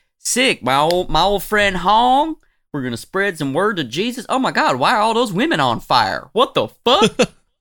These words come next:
Speaker 2: And he's like,
Speaker 1: "Oh my God, why, why, why are you getting all these guys weird hairdos? Let them have their Qing Dynasty hairdos if they want 'em.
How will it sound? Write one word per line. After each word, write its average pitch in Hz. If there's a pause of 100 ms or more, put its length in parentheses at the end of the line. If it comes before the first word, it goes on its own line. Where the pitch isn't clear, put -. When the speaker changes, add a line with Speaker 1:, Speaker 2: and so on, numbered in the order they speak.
(880)
Speaker 2:
And 131
he's 135
like, 131
Speaker 1:
"Oh 440
my 415
God, 370 (220)
why, 415
why, 381
why 339
are 392
you 349
getting 381
all 349
these 381
guys 370
weird 349
hairdos? 381
Let 254
them 392
have 370
their 392
Qing 381
Dynasty 370
hairdos 381
if 175
they 202
want 302
'em. 381